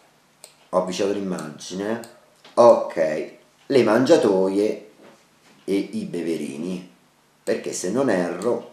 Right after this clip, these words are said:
sono le classiche mangiatoie e i beverini che ve-, vendono anche in commercio, quindi questi non vanno bene. E hai uno, due, uno, due, tre, quattro, hai cinque esemplari. Ah, però il posatoio mi sembra piccolo,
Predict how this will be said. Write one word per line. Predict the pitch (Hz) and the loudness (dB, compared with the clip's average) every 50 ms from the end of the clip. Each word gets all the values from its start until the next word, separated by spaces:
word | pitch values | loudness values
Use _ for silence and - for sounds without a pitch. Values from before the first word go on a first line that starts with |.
| - _ _ _ _ _ _ _ | -20 _ _ _ _ _ _ _
sono | - - - 107 90 82 82 82 82 78 78 | -14 -6 -4 -2 -2 -2 -4 -8 -10 -10 -10
le | 87 90 | -10 -4
classiche | 98 113 - - - - 95 92 | 0 2 2 2 0 -2 -4 -4
mangiatoie | 90 90 90 90 92 98 92 90 | -4 -4 -2 -2 -2 -2 -2 -2
e | 78 | -4
i | |
beverini | 76 82 78 80 98 95 87 82 78 | -4 -6 -6 -6 -6 -6 -6 -6 -8
che | 78 78 | -8 -8
ve-, | 78 80 92 78 76 78 85 73 80 | -6 -6 -6 -6 -6 -8 -12 -10 -8
vendono | 90 98 92 85 85 85 | -8 -8 -8 -8 -8 -10
anche | 82 78 73 - | -12 -14 -14 -14
in | 85 90 | -8 -4
commercio, | 117 151 135 107 92 92 98 92 - - 98 92 - - - - - | -2 -2 0 0 0 0 0 -2 -4 -8 -10 -10 -10 -14 -20 -20 -12
quindi | - 110 101 98 92 | -10 -8 -6 -4 -2
questi | 98 98 90 - - 90 | -2 -2 -4 -4 -6 -8
non | 87 85 | -8 -8
vanno | 87 90 90 82 82 80 | -8 -8 -8 -8 -10 -10
bene. | 76 - 73 73 78 80 85 85 87 - - - - - - | -12 -12 -12 -12 -12 -14 -14 -16 -18 -20 -20 -20 -20 -18 -6
E | - 101 135 | 4 6 8
hai | 160 165 165 127 113 | 8 8 8 6 4
uno, | 107 110 127 139 | 2 0 0 -2
due, | 127 101 110 113 110 110 - - - - - _ - - | -2 -2 0 2 2 2 2 0 -6 -16 -20 _ -10 -6
uno, | 110 131 127 113 101 92 87 | -2 -2 0 0 0 -2 -4
due, | 90 90 92 117 110 98 87 85 87 - | -4 -4 -4 -2 -2 -2 -2 -4 -6 -8
tre, | - 107 117 127 127 - | -6 -4 -2 0 0 0
quattro, | - 110 101 110 107 - - - | 0 2 2 2 2 0 -2 -6
hai | - - | -8 -8
cinque | - 139 147 139 147 | -8 -8 -4 -2 -2
esemplari. | 131 127 104 90 90 82 78 71 71 73 78 78 80 - - - _ _ _ _ _ _ _ _ _ _ _ _ | -2 -2 -6 -6 -6 -6 -6 -6 -6 -8 -10 -12 -14 -18 -20 -20 _ _ _ _ _ _ _ _ _ _ _ _
Ah, | - - - | -8 -8 -8
però | - - 80 73 67 - - - - - _ - - - - - - _ _ _ _ _ _ - - _ _ _ _ _ _ _ _ - | -6 -6 -6 -4 -6 -6 -8 -12 -18 -20 _ -20 -20 -20 -20 -20 -20 _ _ _ _ _ _ -20 -20 _ _ _ _ _ _ _ _ 2
il | 139 175 - | 2 2 6
posatoio | - 170 180 175 196 180 - 175 156 151 151 147 135 | 6 6 8 10 8 8 8 8 6 6 6 6 4
mi | 131 | 4
sembra | 123 - 123 117 113 110 107 | 2 2 2 2 4 6 6
piccolo, | 107 104 101 92 - - - 107 104 107 104 107 110 - | 6 4 2 -4 -8 -2 2 4 4 4 4 2 0 -4